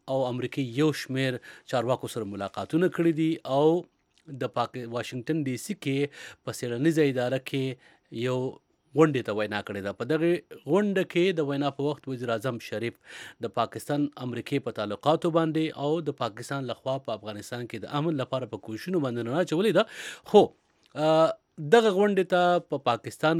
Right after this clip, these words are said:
کې د بلوچستان صوبې سره تعلق لرونکي یو شمېر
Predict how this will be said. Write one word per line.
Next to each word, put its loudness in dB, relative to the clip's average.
کې -2
د -2
بلوچستان 2
صوبې 6
سره -2
تعلق -4
لرونکي -4
یو -4
شمېر -8